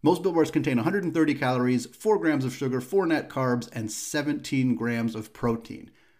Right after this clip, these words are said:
Go to Built dot com to get all your favorites. Banana cream pie, raspberry, double chocolate, and so many more.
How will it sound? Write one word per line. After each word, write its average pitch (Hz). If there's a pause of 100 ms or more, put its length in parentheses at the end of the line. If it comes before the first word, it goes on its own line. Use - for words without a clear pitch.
(100)
Go 175
to 202
Built 202
dot 156
com 151
to 143
get 135
all 127
your 127
favorites. - (260)
Banana 147
cream 156
pie, -
raspberry, 107
double 160
chocolate, 110
and 156
so 190
many 180
more. 170